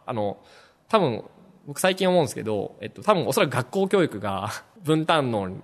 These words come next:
を作ってると思っていて、あの、新卒とかに検証してもみんな分担をするんですよ。なんで普通のエンジニアに、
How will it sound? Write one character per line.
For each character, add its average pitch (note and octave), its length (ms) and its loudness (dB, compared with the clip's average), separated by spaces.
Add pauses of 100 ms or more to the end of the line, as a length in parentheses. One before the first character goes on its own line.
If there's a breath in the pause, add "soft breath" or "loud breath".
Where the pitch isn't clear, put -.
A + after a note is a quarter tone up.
を G#2+ 100 -8
作 - 180 -8
っ - 20 -6
て A#2 80 -6
る G2 60 -4
と F#2+ 60 -8
思 F#2+ 100 -10
っ - 20 -16
て - 80 -10
い - 60 -8
て、 - 340 -2 (240 loud breath)
あ - 80 -10
の、 A2+ 60 -4
新 A#3 160 0
卒 A#3 160 -2
と B3+ 60 6
か F3 120 2
に G#2 80 -2 (200)
検 C3+ 180 0
証 B2+ 100 -2
し - 80 -4
て B2 80 -4
も G2+ 160 -6
み D#3+ 120 -2
ん - 20 -2
な G#3+ 80 4
分 F#3 200 2
担 F#3+ 160 4
を F#3 60 4
す F3+ 80 -2
る D#3 80 2
ん - 20 -2
で - 40 -2
す G2 60 -8
よ。 - 160 -8 (360)
な D#3 80 -2
ん - 20 0
で A#2+ 60 2
普 E3+ 140 -4
通 C4 300 4
の B3 200 4
エ A3 80 4
ン A#3 60 2
ジ A3+ 140 0
ニ A#3 80 4
ア A#3 80 6
に、 A3 400 0